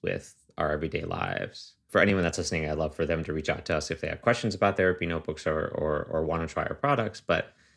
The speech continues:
I'm especially interested in having more people think about, like, how can we toe the line between clinical efficacy and access in a way that's, that's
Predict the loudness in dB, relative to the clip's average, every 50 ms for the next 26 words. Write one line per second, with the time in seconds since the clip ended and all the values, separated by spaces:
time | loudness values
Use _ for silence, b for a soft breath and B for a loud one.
0 | b b 4 4 6 6 4 2 0 -2 4 4 4 4 4 2 2 4 4 6
1 | 4 4 2 2 0 -2 _ _ _ _ 0 2 2 2 4 2 0 0 2 4
2 | 4 4 6 4 2 -2 -4 -2 0 0 2 2 0 0 -2 -2 -4 -4 -6 -8
3 | _ _ _ _ _ _ 2 2 4 4 4 2 2 4 4 4 4 4 0 -2
4 | -2 -2 -2 2 4 4 4 4 2 -2 -2 0 -2 -2 0 0 0 0 0 -2
5 | -2 -6 -8 -6 0 2 2 2 2 2 2 2 2 0 -4 -4 0 0 2 2
6 | 2 2 0 -2 0 0 -2 -2 0 -2 -4 -4 -6 -8 -8 -6 -8 -8 -6 -6
7 | -6 -6 -2 -2 -4 -4 -2 -4 -6 -6 -6 -12 -10 -8 -8 -8 -6 -6 -6 -8
8 | -8 -8 -8 -8 -6 -6 -10 -12 -14 -16 _ b b b b b b b 2 4
9 | 4 6 6 6 6 6 6 2 2 0 -2 -6 -8 _ _ _ _ _ _ _
10 | _ _ 0 0 0 0 0